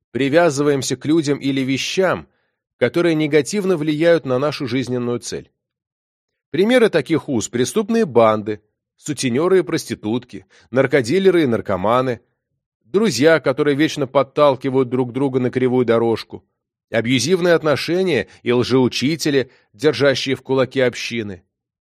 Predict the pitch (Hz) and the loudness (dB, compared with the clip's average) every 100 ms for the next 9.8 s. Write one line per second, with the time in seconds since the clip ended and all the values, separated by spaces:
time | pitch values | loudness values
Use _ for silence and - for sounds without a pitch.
0 | _ _ _ _ _ _ _ 104 117 117 | _ _ _ _ _ _ _ -4 0 4
1 | 165 165 156 160 143 151 147 147 151 135 | 4 2 2 2 2 0 0 -2 -4 -2
2 | 135 143 147 - _ 117 151 151 - 208 | 0 0 -2 -8 _ -2 0 0 0 -2
3 | 220 175 87 73 - _ _ _ _ _ | 0 0 -2 -10 -16 _ _ _ _ _
4 | _ _ _ _ _ _ - - 233 208 | _ _ _ _ _ _ -10 -4 -2 2
5 | 226 185 127 131 147 196 262 190 139 156 | 6 6 4 2 0 0 0 2 2 2
6 | 170 170 151 139 156 208 233 143 113 - | 2 0 -2 0 0 0 -2 0 -2 -2
7 | - 135 143 151 175 175 104 117 123 120 | -2 -2 -2 -4 2 2 2 0 -2 -2
8 | 170 196 233 - - _ - 190 147 196 | -2 0 0 -2 -20 _ -4 -2 0 0
9 | 202 190 202 240 214 143 95 76 | 0 -2 -4 -4 -6 -4 -4 -4